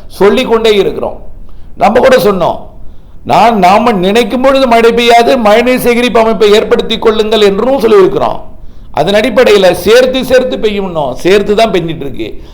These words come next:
பதினாறு, பதினேழு, பதினெட்டு, இலங்கையில அப்ப எல்லாம் முப்பத்தஞ்சு சென்டிமீட்டர் பெஞ்சுது. இலங்கையில இந்த வெள்ளத்துக்கு அப்புறம் ஒரு மழை, அப்போ கண்டில மீண்டும் ஒரு நிலச்சரிவு ஏற்படுத்தியது. மீண்டும் அஞ்சாம் தேதி, ஆறாம் தேதி அச்சுறுத்தல் மழை, மீண்டும்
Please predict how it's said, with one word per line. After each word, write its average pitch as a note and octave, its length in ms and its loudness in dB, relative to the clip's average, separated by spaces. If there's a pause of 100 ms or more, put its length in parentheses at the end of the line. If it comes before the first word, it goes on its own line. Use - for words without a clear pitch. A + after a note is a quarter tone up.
(120)
பதினாறு, A3 480 4
பதினேழு, G3+ 440 0
பதினெட்டு, F#3 420 2 (520)
இலங்கையில A3 420 2
அப்ப G#3 160 2
எல்லாம் A3 220 2
முப்பத்தஞ்சு A3+ 460 0
சென்டிமீட்டர் G#3+ 360 0
பெஞ்சுது. D3 340 -2 (960)
இலங்கையில A3 440 2
இந்த F3+ 220 2
வெள்ளத்துக்கு G3 440 2
அப்புறம் B3 300 4
ஒரு G3+ 160 4
மழை, D#3+ 200 2 (600)
அப்போ F#3+ 140 -2 (100)
கண்டில A3 280 2 (120)
மீண்டும் A#3 280 0
ஒரு G#3 120 2
நிலச்சரிவு G3+ 440 2
ஏற்படுத்தியது. E3 500 -4 (140)
மீண்டும் A#3 300 0
அஞ்சாம் G#3+ 340 0
தேதி, G#3+ 140 -2 (100)
ஆறாம் G3+ 200 2
தேதி G3+ 160 -2
அச்சுறுத்தல் G#3 500 -2
மழை, D3+ 200 -2 (420)
மீண்டும் B3 400 2